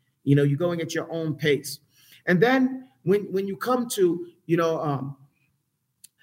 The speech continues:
uh, Sha-, Shawwal, Sha'ban, I should say Sha'ban, you know, you, you should now start be thinking, "Hey, now I'm fasting more,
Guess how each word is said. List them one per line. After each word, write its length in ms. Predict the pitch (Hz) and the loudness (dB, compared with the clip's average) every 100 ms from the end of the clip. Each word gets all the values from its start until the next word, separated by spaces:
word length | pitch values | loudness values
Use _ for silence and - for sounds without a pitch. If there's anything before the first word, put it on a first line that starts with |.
| _ 156 | _ -8
uh, 160 | 110 | -6
Sha-, 300 | - 175 - | -4 -4 -4
Shawwal, 600 | 127 - 151 190 214 196 160 | -6 -2 0 2 2 0 -4
Sha'ban, 720 | - 139 135 196 196 165 131 | -6 -6 -2 0 0 -2 -6
I 40 | |
should 160 | 131 - | -14 -14
say 120 | 117 | -16
Sha'ban, 640 | 113 107 113 135 123 131 - - - | -16 -16 -8 -6 -6 -8 -18 -20 -2
you 100 | 139 | 0
know, 340 | 151 147 151 - _ _ _ | 2 -2 -10 -20 _ _ _
you, 180 | 143 180 | 0 0
you 260 | 160 175 220 | 2 -2 -2
should 300 | - 240 170 | -2 -4 -2
now 260 | 220 240 | 0 0
start 340 | 233 233 208 190 | 0 -2 -4 -4
be 120 | 185 - | -8 0
thinking, 520 | 254 277 208 185 190 - - - | 2 2 2 0 0 -10 -20 -2
"Hey, 500 | 190 185 123 139 - _ | 2 2 0 -4 -18 _
now 480 | 127 147 180 202 202 | 0 4 4 4 2
I'm 240 | 180 147 - | -4 -6 0
fasting 540 | 170 185 180 165 156 | 2 2 -2 -4 0
more, 540 | 147 160 160 - - | 2 2 2 0 -4